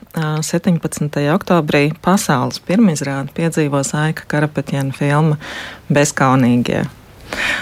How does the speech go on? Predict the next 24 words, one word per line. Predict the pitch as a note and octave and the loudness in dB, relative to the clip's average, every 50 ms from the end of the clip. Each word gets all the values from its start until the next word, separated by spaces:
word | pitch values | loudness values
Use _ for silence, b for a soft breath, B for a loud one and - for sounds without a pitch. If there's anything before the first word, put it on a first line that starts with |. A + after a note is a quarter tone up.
| B B - | B B -6
Tā | - A#2+ | -2 -2
kā | B2+ B2+ | 0 2
vēl, | C#3 D#3 E3+ E3+ E3 - - C#3 D3 D3 | 4 4 6 6 4 4 4 2 0 2
vēl, | E3 F#3 G#3+ A3+ G#3 G3 - - D3+ E3 F3+ | 4 4 6 6 4 4 2 0 0 2 2
manuprāt, | F#3 F3+ F3 - E3 D#3+ E3 - F#3 | 4 4 2 2 0 0 0 2 2
ir | F#3 F#3 | 2 4
vēl | E3 D#3 D3+ D3 D#3 | 4 4 4 6 6
nedaudz | F#3 F3+ E3 D#3+ D#3 D3+ E3 E3 | 4 4 4 4 2 2 0 0
biļetes | F#3 F#3 F#3+ E3+ E3+ - - | 2 2 4 2 2 0 -2
ir | D#3+ E3 | -2 0
atlikušas | G#3+ A3+ A3+ F#3 - D3 D3 - - C#3+ | 0 0 -2 -4 -4 -4 -4 -2 -2 -2
uz | C#3+ - | -2 -2
šo | - C#3+ C3+ B2+ | -2 -2 -4 -2
seansu, | - C#3+ D3 D3+ C3+ B2+ B2+ - - - | -2 -2 -2 0 -2 -2 -4 -4 -4 -4
un | D3 C#3+ C#3 | -4 -4 -4
es, | - - - - | -6 -8 -6 -4
es | - - - | -4 0 2
silti | F3+ F#3 F3 - F3 F3+ | 2 2 2 4 2 2
iesaku, | F3+ - D3+ - D#3 D3 | 2 0 -2 -2 0 -2
jo | C#3+ C3+ | 0 2
pasaules | E3+ G3 A3 G#3+ E3+ C#3+ C#3+ - | 2 2 4 4 2 2 2 0
pirmizrādes | - F3 F#3+ F3 E3 D3+ D3 C#3 C#3 C#3 D3+ D3 | 0 2 2 2 2 2 0 0 0 0 0 2
bieži | E3+ F#3+ F#3 E3 D#3+ D#3+ | 2 4 4 4 4 4
negadās | F#3 A#3+ C4+ A#3+ G3 F3 D#3+ D#3+ D#3+ | 2 4 2 2 2 4 2 2 0